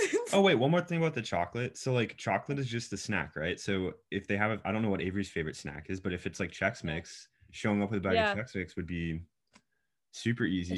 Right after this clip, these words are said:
Speaker 3: That's true.
Speaker 2: and super appreciated.
Speaker 1: True, true, true.
Speaker 3: Yeah.
Speaker 1: <laughs> True, true, true, true, true.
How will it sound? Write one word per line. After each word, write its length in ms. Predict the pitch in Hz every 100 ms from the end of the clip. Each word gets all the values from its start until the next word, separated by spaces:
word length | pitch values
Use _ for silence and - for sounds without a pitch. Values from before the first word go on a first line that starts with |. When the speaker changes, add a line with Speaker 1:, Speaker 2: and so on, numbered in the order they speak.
| 98
Speaker 3:
That's 40 | 92
true. 60 |
Speaker 2:
and 260 | 90 90 -
super 300 | - 98 92
appreciated. 640 | 82 113 113 - 78 82 113 _ _ _
Speaker 1:
True, 140 | -
true, 140 | 165 175
true. 180 | - 165 160 -
Speaker 3:
Yeah. 200 | 214 202
Speaker 1:
<laughs> 1120 | _ _ - - - _ - _ _ - 285 220
True, 160 | 294 240
true, 120 | 262
true, 160 | 226
true, 160 | 208 233
true. 220 | 233 202